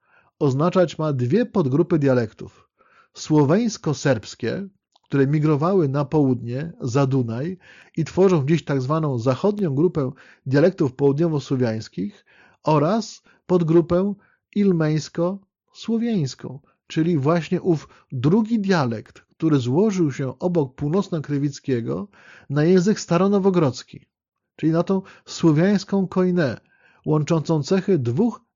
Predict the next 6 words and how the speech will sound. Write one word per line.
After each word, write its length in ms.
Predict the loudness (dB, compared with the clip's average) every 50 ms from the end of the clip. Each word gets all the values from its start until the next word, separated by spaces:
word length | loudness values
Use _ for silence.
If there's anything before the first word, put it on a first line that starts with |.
| _
wyjściowych 600 | 0 2 2 2 2 2 0 0 2 2 0 0 0
grup. 380 | 0 -2 -2 -4 -8 -14 -20 _ _ _ _ _ _ _ _ _ _ _ _ _ -20 -20 -20 -20 -20 -20 -20 -8
Na 140 | -2 -2 0
to 120 | 2 0 0
pozornie 540 | 2 0 2 4 4 4 4 2 0 0
zaskakujące 840 | 2 0 0 -2 -4 -10 -4 0 2 4 4 2 0 -2 -2 -2 -2